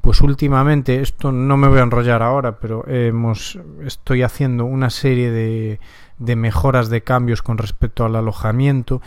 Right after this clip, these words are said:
Ya os lo contaré porque es un proceso que va a durar unos días, incluso semanas, y prefiero esperar, ser cauto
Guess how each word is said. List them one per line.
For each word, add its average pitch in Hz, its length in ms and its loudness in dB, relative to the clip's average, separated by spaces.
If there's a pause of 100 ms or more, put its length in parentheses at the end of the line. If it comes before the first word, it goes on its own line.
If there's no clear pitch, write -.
(240)
Ya 135 120 2
os 147 60 2
lo 147 140 2
contaré 131 460 2
porque 123 340 0
es - 160 0
un 120 120 -2
proceso 110 800 0 (340)
que 117 120 -6
va 117 120 2
a 113 40 2
durar 117 520 -2
unos 113 380 -2
días, 120 400 -2
incluso 117 420 -6
semanas, 147 560 0 (640)
y 117 400 0
prefiero - 440 6
esperar, 151 640 6
ser 123 300 -2
cauto 147 600 4